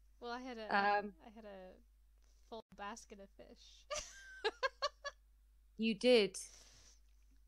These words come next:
Speaker 2: That, it's, that's gotta, yeah. Um, I'm gonna replenish with my crime scene.
Speaker 1: All right.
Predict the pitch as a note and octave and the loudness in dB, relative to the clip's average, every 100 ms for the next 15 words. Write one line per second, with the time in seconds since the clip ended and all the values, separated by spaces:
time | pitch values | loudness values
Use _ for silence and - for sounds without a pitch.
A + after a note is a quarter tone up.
0 | - - - A#3 - - - - - _ | -12 -8 2 2 0 -6 -4 -4 -8 _
1 | B3 B3+ - E4+ D4 - - - A3 G3+ | 4 4 8 8 8 2 -12 -8 -2 2
2 | G3 G3 - - C4 C#4+ D4+ D4 B3 - | 2 2 -2 4 8 10 8 4 0 -8
3 | - - - - - D4 E4+ F#4 C#4 A#3 | -20 -20 -20 -12 2 4 6 6 6 4
4 | B3 - A3+ A3+ A3+ C#4 - - - G#3 | 0 2 2 4 2 -2 -2 -10 -6 -6
5 | G#3 G3 F#3 F#3 - G3 G3+ G3+ G#3 G#3+ | -2 0 0 -2 -6 -4 -4 0 2 2
6 | G#3+ A3 - - - A#3+ A#3 G#3+ | 0 -4 -16 -20 -16 -10 -8 -8